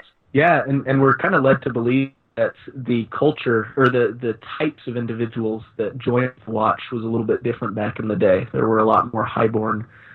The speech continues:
uh, individuals from more noble families and stuff, and you didn't get kind of the dregs of society like you do now.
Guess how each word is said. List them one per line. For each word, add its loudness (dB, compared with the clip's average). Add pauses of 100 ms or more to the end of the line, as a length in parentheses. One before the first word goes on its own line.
(420)
uh, 2
individuals 2
from -2
more 0
noble 0
families 2
and -2
stuff, 0
and -6
you 0
didn't -2
get 0
kind -4
of -6
the -2 (440)
dregs 2
of -6
society 0 (120)
like -6
you -6
do -2
now. -4